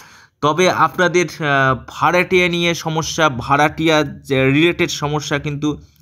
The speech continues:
আপনাদের, আহ, থাকবে।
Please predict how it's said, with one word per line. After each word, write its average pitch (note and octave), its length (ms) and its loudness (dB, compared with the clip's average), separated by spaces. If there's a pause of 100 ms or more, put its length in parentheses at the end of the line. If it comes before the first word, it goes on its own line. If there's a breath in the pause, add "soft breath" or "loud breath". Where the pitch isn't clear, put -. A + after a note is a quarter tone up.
(220 soft breath)
আপনাদের, C#3 500 0
আহ, - 1080 -4
থাকবে। A2+ 400 -2